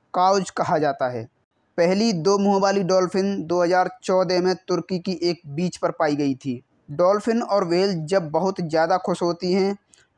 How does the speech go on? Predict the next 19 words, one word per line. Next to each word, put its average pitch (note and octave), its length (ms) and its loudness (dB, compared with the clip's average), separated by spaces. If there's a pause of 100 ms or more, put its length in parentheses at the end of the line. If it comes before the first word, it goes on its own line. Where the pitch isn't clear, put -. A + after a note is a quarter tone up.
(120)
तब F#3+ 180 2
वो G3 160 2
चिल्लाने F3+ 540 2
लगती D3 380 0
है। B2 200 -4 (500)
डॉल्फिन G3+ 500 2 (100)
अपनी G#3 260 -2
त्वचा G3 340 0
की G#3 300 -2
ऊपरी G3+ 320 0
परत F#3+ 360 0
को G3 180 2
हर F3+ 320 0
दो F3 220 0
घंटे D#3+ 300 0
में F3+ 120 2 (160)
उतार D3+ 280 2
देती C3 320 -4
है। A#2+ 180 -6